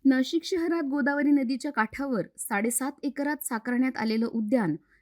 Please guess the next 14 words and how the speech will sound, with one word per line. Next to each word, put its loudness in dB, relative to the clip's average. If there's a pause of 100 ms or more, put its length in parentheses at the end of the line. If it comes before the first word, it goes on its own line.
(140)
जागतिक 2
दर्जाचं 0
आणि 0
तेवढंच -2
दर्जेदार 0
आहे. -6 (520)
या 2
उद्यानामुळे 2 (300)
नागरिकांना 4
विरंगुळ्यासाठी 2
हक्काचं -4
ठिकाण 0
मिळालं 2
आहे. -4